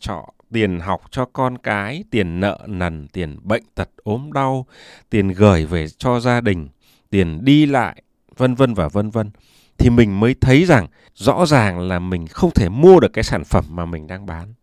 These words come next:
Đó. Thì khi đi thị trường như vậy, khi quan sát như vậy, thì tôi mới thấy cái nguyên nhân cốt lõi vấn đề ở đây là thu nhập của người tiêu dùng đã giảm sút và nó trở nên bấp bênh và bất ổn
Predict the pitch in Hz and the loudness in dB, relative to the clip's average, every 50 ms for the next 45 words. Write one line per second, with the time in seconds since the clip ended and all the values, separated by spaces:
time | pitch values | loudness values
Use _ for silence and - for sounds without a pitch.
0 | _ _ _ - - 82 87 - _ _ _ _ _ _ _ - - - - - | _ _ _ -16 -12 -12 -12 -12 _ _ _ _ _ _ _ -10 -10 -6 0 2
1 | 202 208 196 190 - - - 117 - - 131 110 98 107 123 131 120 123 98 - | 2 4 4 4 4 4 4 2 4 4 4 4 4 4 0 -2 0 -2 -2 -2
2 | - - 151 - - 170 170 160 151 - - 202 196 - 160 147 123 117 113 90 | -2 -4 -2 4 6 8 8 8 6 2 0 -2 -2 -2 -4 -6 -4 -4 -4 -6
3 | - - _ _ - - _ - - 101 - - 135 131 127 127 123 - 131 120 | -6 -10 _ _ -20 -20 _ -10 -8 -4 0 2 2 2 2 0 0 0 0 0
4 | 127 147 160 - _ _ _ _ _ - 127 139 151 156 160 165 165 160 156 151 | 0 0 -4 -8 _ _ _ _ _ -8 -6 -6 -4 -2 0 0 0 2 2 2
5 | 151 147 139 131 _ _ _ - 247 262 262 - 180 165 160 120 185 202 240 147 | 0 0 -2 -4 _ _ _ -2 0 0 0 2 2 2 2 2 0 0 -2 0
6 | 170 170 120 98 85 73 80 101 113 117 120 117 113 107 98 90 90 87 80 - | 2 2 2 2 2 0 -2 0 0 0 0 0 -2 -2 0 0 0 0 0 -4
7 | _ _ _ _ _ - - 190 190 196 196 185 165 156 127 - - - - 98 | _ _ _ _ _ 0 2 4 4 4 4 2 4 4 4 4 2 -2 -6 -4
8 | 87 90 92 87 82 - 127 127 120 110 117 104 85 78 78 87 98 101 127 117 | -2 -2 -2 -4 -2 -2 -2 -2 0 2 2 0 0 -2 -8 -8 -8 -8 -4 0
9 | 110 123 113 92 73 - - - - 185 226 - _ _ _ - - 90 90 82 | 2 2 2 2 0 -4 -2 2 2 2 2 2 _ _ _ -8 -4 -2 -2 0
10 | 85 92 98 117 - - 123 85 80 104 120 127 123 131 170 202 214 - _ - | 0 -2 -4 -4 -4 -4 -4 -4 -2 -2 -4 -4 -4 -2 0 0 0 -2 _ 0
11 | 165 147 147 143 131 107 90 76 87 - - - - - 95 73 58 | 2 4 4 2 0 -4 -6 -6 -6 -8 -10 -8 -6 -4 -4 -4 -4